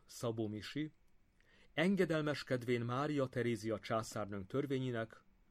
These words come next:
oskolába adatott. Az mindig pityókás kántor, nevezetes Menner Bernát, ki már negyedik éve az úr ezernyolcszázhatodik esztendejében felépítetett,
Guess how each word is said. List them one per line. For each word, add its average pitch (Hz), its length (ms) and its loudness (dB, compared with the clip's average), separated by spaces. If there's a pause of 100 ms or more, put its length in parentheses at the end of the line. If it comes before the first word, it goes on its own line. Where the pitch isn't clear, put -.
(160)
oskolába 101 680 -2
adatott. 98 600 -8 (1300)
Az 131 340 2
mindig 139 400 0
pityókás 120 640 -2
kántor, 117 640 2 (360)
nevezetes 143 680 2
Menner 135 460 4
Bernát, 113 680 0 (380)
ki 185 140 0
már 151 240 4
negyedik 160 400 4
éve 165 440 4 (400)
az - 220 4
úr 185 360 2
ezernyolcszázhatodik 127 1120 -2
esztendejében 107 680 -2
felépítetett, 117 1120 -4